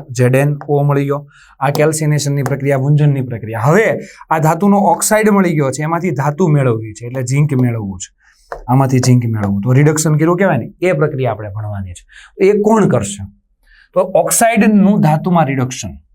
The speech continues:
બરાબર છે? તો એમાં સૌથી પહેલું દોસ્ત આપણે ભણીએ છીએ રાસાયણિક રિડક્શન. કયું રિડક્શન? રાસાયણિક રિડક્શન. રાસાયણિક રિડક્શનમાં પ્રદ્રાવણ અથવા કાર્બન દ્વારા રિડક્શન.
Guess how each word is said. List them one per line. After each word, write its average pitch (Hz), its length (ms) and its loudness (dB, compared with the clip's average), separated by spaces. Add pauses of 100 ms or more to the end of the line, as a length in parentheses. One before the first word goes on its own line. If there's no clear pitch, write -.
(840)
બરાબર 156 280 2
છે? 160 100 -6 (280)
તો - 80 -6
એમાં 165 260 2
સૌથી 165 300 2
પહેલું 151 320 2
દોસ્ત 135 240 0
આપણે 131 220 -2
ભણીએ 120 280 0
છીએ 131 160 -6
રાસાયણિક 113 580 -2
રિડક્શન. 95 400 -6 (200)
કયું 127 240 4
રિડક્શન? 127 340 2
રાસાયણિક 92 680 -4
રિડક્શન. - 400 -16 (640)
રાસાયણિક 208 400 0
રિડક્શનમાં 196 580 2
પ્રદ્રાવણ 175 440 0
અથવા 165 220 0
કાર્બન 143 420 -2
દ્વારા 123 240 -10
રિડક્શન. 104 440 -20